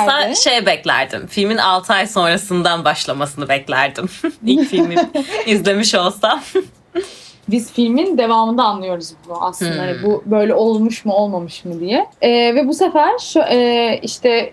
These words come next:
Speaker 2: erkek karakterimiz olan Jess, e, bir aşk romanı yazmış ve, e, Avrupa turnesine gidiyor ve bir Paris'te kütüpha-, kitapçının içinde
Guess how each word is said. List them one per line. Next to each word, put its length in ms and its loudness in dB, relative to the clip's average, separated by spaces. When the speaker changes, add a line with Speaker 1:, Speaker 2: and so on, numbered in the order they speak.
Speaker 2:
erkek 360 -2
karakterimiz 600 0
olan 300 0
Jess, 500 0
e, 280 2
bir 200 2
aşk 320 0
romanı 460 0
yazmış 800 0
ve, 100 4
e, 540 4
Avrupa 420 0
turnesine 920 -6
gidiyor 380 -2
ve 160 -2
bir 160 -2
Paris'te 760 -2
kütüpha-, 440 -2
kitapçının 540 -2
içinde 600 -2